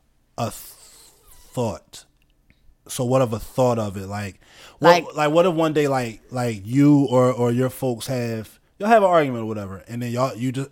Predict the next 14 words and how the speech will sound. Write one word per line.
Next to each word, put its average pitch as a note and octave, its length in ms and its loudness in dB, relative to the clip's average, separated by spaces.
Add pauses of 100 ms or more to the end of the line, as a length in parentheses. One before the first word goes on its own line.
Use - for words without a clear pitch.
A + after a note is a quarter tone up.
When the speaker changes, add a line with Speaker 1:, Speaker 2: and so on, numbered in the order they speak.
(100)
Speaker 1:
him D3+ 360 -2
or C#3+ 120 2
you, C3+ 400 0 (720)
y'all B2+ 300 0
be C3 160 0
out C3 180 4
in B2+ 60 -4
the B2 80 -6
public, B2 240 -4
y'all B2+ 100 4
be B2+ 160 -2
out, B2+ 160 -2
whatever, A2+ 240 -4
y'all A2 400 -6